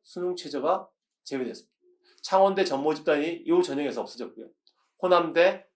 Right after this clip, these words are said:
목포대, 목화해양대의 전형과 모집단위 한번 확인해 보시고요. 순천대, 여기도 마찬가지로 수학교육, 간호, 약대는 제외죠.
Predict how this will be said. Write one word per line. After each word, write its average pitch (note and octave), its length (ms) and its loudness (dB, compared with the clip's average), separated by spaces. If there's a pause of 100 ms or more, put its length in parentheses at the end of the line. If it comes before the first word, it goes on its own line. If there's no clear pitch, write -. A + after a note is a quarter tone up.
목포대, D3+ 680 -2
목화해양대의 E3+ 1200 2
전형과 D#3+ 800 0 (140)
모집단위 C#3 400 -4
한번 A#2+ 200 -6
확인해 E3 280 -4
보시고요. A#2+ 480 -10 (440)
순천대, G3 880 2 (100)
여기도 F3+ 160 4
마찬가지로 D#3+ 680 0
수학교육, G#3 600 2
간호, E3 300 0
약대는 D3+ 480 -2
제외죠. B2+ 420 -8